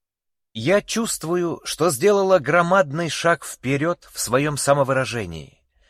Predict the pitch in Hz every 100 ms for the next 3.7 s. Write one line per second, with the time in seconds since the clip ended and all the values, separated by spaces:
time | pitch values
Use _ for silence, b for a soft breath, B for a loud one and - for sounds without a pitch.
0 | b b b 123 196 233 214 202 160 107
1 | - 92 135 160 147 165 160 139 147 143
2 | - 170 - 147 - 151 165 - 135 143
3 | 135 127 123 110 85 71